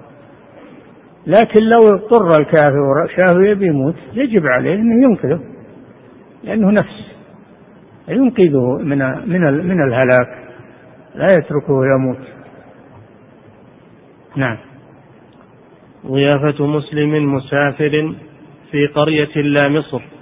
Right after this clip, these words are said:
Speaker 1: في قرية لا مصر، لأن المصر فيه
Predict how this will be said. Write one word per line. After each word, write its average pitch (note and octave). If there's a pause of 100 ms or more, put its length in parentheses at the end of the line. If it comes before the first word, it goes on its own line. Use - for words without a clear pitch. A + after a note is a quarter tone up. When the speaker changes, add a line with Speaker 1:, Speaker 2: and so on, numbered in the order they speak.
(580)
Speaker 1:
في D3+
قرية F3
لا D3
مصر، C#3
لأن D#3
المصر D3
فيه B2